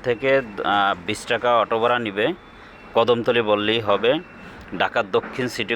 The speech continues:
কর্পোরেশন ঊনসত্তর, ঊনষাট নম্বর ওয়ার্ডের ভিতরে পড়ছে। ঢাকা দক্ষিণ সিটি কর্পোরেশন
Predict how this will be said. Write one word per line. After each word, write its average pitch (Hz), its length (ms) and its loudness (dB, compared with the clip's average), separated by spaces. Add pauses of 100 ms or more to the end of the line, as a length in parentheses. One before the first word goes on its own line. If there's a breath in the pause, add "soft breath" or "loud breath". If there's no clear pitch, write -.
কর্পোরেশন 120 520 0 (140)
ঊনসত্তর, 120 680 2 (320)
ঊনষাট 123 340 -2 (100)
নম্বর 107 280 2
ওয়ার্ডের 98 340 2
ভিতরে 87 280 -4
পড়ছে। - 240 -4 (1000 loud breath)
ঢাকা 98 160 2 (100)
দক্ষিণ 120 320 0
সিটি 117 240 -4
কর্পোরেশন 127 360 0